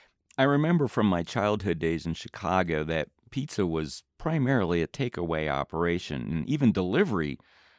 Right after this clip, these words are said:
was rare back then. Uh, this was long before we saw employee cars with magnetic corporate signs on the roof.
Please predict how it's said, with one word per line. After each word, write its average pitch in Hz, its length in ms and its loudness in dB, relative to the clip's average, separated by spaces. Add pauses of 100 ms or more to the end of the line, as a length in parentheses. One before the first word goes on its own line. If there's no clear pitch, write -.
(260)
was 85 340 -2
rare 101 360 2
back 76 400 -4
then. 78 400 -2
Uh, 80 180 -2 (160)
this 120 340 -2
was 101 160 0
long 101 460 4
before 80 460 0
we 80 160 -2
saw 78 420 -2 (400)
employee 95 680 2
cars 82 420 -2
with 82 200 -2 (100)
magnetic 87 600 0
corporate 85 420 0
signs 90 460 0
on 76 200 -2
the 71 80 -4
roof. 69 360 -6